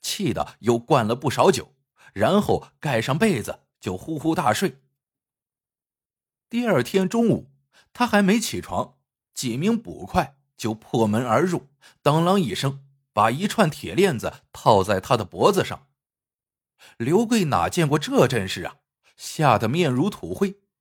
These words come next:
问道：“官爷，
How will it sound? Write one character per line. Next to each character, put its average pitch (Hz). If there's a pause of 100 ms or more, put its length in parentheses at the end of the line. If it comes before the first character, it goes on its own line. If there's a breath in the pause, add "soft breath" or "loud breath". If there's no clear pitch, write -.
(160)
问 113
道 107 (1600)
：“官 120
爷， 90